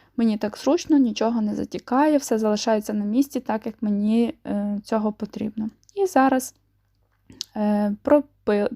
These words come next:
пі-, підпилюю всі нігтики, пропилюю їх гарнесенько, щоб вони були чіткі, щоб вони були акуратні.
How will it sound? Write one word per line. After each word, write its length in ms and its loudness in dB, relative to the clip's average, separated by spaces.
пі-, 160 2
підпилюю 1160 -2
всі 640 0
нігтики, 680 0
пропилюю 680 2
їх 280 0
гарнесенько, 600 -2
щоб 180 -6
вони 200 0
були 280 0
чіткі, 600 -4
щоб 180 -6
вони 220 0
були 260 -2
акуратні. 720 2